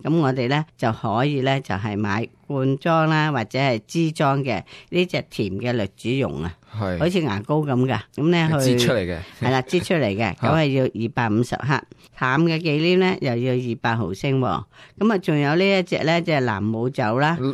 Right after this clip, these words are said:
Speaker 1: 嚇。
Speaker 2: 啊，rum 酒。
Speaker 1: 係啦，
Speaker 2: 嗯。
Speaker 1: 冧酒啦，噉我哋呢要兩湯匙嘅。做法呢，就先先攞雞蛋啦，噉又係啦，逐隻打落碗裏邊啦，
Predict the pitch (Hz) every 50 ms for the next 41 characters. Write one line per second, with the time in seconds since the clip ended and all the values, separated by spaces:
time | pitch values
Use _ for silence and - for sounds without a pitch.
0 | 120 104 131 131 127 127 123 123 120 110 110 104 104 107 110 113 113 117 127 127
1 | 120 95 98 113 - - 117 170 180 180 170 - 135 127 139 160 170 175 - -
2 | - - 135 147 139 123 110 117 113 120 135 135 135 127 123 113 113 110 101 98
3 | 107 110 - - 120 117 123 120 - - - 78 69 76 - 92 - - - -
4 | _ _ - 185 170 170 - 208 180 185 196 202 196 190 165 139 143 - 190 190
5 | 196 190 185 175 156 151 160 - 185 180 175 - 135 127 139 151 160 165 165 165
6 | 160 147 131 127 143 143 120 113 120 107 113 123 131 131 - 110 104 - - 117
7 | 107 - - 107 120 131 123 - - - 110 117 123 131 123 110 104 - 113 101
8 | 104 113 123 131 139 143